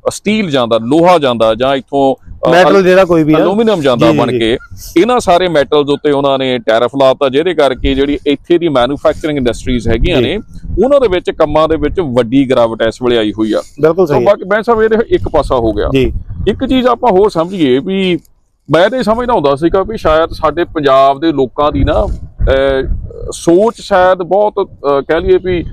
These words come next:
Speaker 1: ਯਾਦਾਸ਼ਤ ਬਹੁਤ ਥੋੜ੍ਹੀ ਆ।
Speaker 2: ਜੀ।
Speaker 1: ਯਾਦਾਸ਼ਤ ਛੋਟੀ ਆ ਕਿ ਅਸੀਂ ਛੇਤੀ ਗੱਲਾਂ ਭੁੱਲ ਜਾਂਦੇ ਆ।
Speaker 2: ਜੀ।
Speaker 1: ਮੈਂ ਤੇ ਹੈਰਾਨ ਆ ਵੀ ਇੱਥੇ ਦੇ ਕੈਨੇਡਾ ਦੇ ਗੋਰੇ ਵੀ ਛੇਤੀ ਭੁੱਲ ਜਾਂਦੇ ਨੇ ਕਿਉਂਕਿ ਟਰੰਪ ਦੇ ਆਉਣ ਤੋਂ ਪਹਿਲਾਂ ਜਾਂ ਇੰਝ ਕਹਿ ਲਈਏ ਵੀ ਦੋ ਹਜ਼ਾਰ ਚੌਵੀ ਦੇ ਅਖੀਰਲੇ ਮਹੀਨਿਆਂ ਦੇ ਵਿੱਚ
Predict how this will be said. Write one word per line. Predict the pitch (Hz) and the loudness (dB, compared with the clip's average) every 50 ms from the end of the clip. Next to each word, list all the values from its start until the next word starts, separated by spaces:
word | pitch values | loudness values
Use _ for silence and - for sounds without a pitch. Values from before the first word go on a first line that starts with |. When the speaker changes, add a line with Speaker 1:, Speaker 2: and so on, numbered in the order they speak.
| - - 139 | -8 -2 0
Speaker 1:
ਯਾਦਾਸ਼ਤ | 147 170 190 202 196 240 233 190 - 226 | 2 2 2 2 2 0 0 0 0 0
ਬਹੁਤ | 185 208 214 220 | 2 0 0 0
ਥੋੜ੍ਹੀ | - 180 208 214 208 160 104 | 0 -2 -2 -2 -4 -10 -12
ਆ। | - - - - - | -12 -14 -12 -10 -4
Speaker 2:
ਜੀ। | 127 143 139 127 117 - - _ - - - - - - - - | -2 0 0 0 0 -4 -10 _ -18 -16 -16 -14 -16 -12 -4 0
Speaker 1:
ਯਾਦਾਸ਼ਤ | 135 151 170 180 180 220 214 - 208 | 2 2 2 2 2 0 -2 -4 -4
ਛੋਟੀ | - - 160 156 - 180 156 120 | -2 -2 -2 0 0 0 2 2
ਆ | 113 120 - | 2 2 0
ਕਿ | 110 87 82 - - - 196 226 | -2 -6 -14 -20 -8 -4 -2 0
ਅਸੀਂ | 202 294 226 | 0 0 0
ਛੇਤੀ | - 233 214 - 247 233 | 0 0 0 0 -2 -2
ਗੱਲਾਂ | 202 220 202 214 208 | 0 0 0 0 0
ਭੁੱਲ | 220 226 180 139 | 0 0 0 0
ਜਾਂਦੇ | 110 113 110 110 110 104 | 0 -2 -2 -2 -4 -6
ਆ। | 101 - - - - - - - 139 | -8 -10 -12 -8 -6 -2 0 0 2
Speaker 2:
ਜੀ। | 135 147 139 113 - | 2 2 2 2 0
Speaker 1:
ਮੈਂ | 147 170 196 | 0 0 2
ਤੇ | 220 220 | 2 2
ਹੈਰਾਨ | 185 151 143 143 147 160 175 | 4 4 4 4 4 2 2
ਆ | 180 | 0
ਵੀ | 196 214 214 | 0 -2 -6
ਇੱਥੇ | 196 - - 196 | -6 -2 0 0
ਦੇ | 185 190 | 2 0
ਕੈਨੇਡਾ | 175 - - - 147 139 131 139 160 165 | 0 -2 0 0 0 0 2 2 0 0
ਦੇ | 170 139 | 0 -2
ਗੋਰੇ | 117 113 117 117 135 160 | 0 0 2 2 2 2
ਵੀ | 180 156 | 0 -2
ਛੇਤੀ | 135 143 - 143 | -4 -2 -2 -4
ਭੁੱਲ | 135 - 151 120 | -2 -2 -2 -2
ਜਾਂਦੇ | 104 107 107 110 139 147 | -2 -2 -2 0 0 0
ਨੇ | 131 139 - - - - - - - - _ _ _ _ | 0 -2 -8 -8 -14 -20 -20 -20 -20 -20 _ _ _ _
ਕਿਉਂਕਿ | - 165 175 175 - 202 202 208 208 208 202 - _ _ - | -2 -2 0 -2 -2 -2 -2 -2 -2 -4 -6 -8 _ _ -2
ਟਰੰਪ | 170 185 208 - 226 | 0 0 0 0 -2
ਦੇ | 208 214 | 0 0
ਆਉਣ | 202 175 160 151 151 147 | 2 2 2 0 0 0
ਤੋਂ | 160 151 | -2 0
ਪਹਿਲਾਂ | - 156 170 180 175 156 156 | 0 0 0 0 0 0 0
ਜਾਂ | 160 170 160 | 0 0 0
ਇੰਝ | 160 160 | 0 0
ਕਹਿ | 165 143 160 156 175 | 0 2 2 2 2
ਲਈਏ | 185 175 156 147 | 2 0 0 0
ਵੀ | 156 175 160 | -2 -4 -4
ਦੋ | 135 139 139 143 147 | -2 0 0 0 2
ਹਜ਼ਾਰ | 143 175 170 160 | 2 2 2 2
ਚੌਵੀ | - - 190 190 214 208 | 0 -2 -4 -2 -2 -2
ਦੇ | 185 185 180 | -2 0 -2
ਅਖੀਰਲੇ | 165 - - 185 208 208 208 208 202 | -2 -4 -4 -4 -4 -2 0 -2 -2
ਮਹੀਨਿਆਂ | 185 175 143 123 120 120 | -2 -2 -2 -2 0 0
ਦੇ | 135 139 | 0 0
ਵਿੱਚ | - 139 131 - - 143 | 0 0 -2 -2 -2 0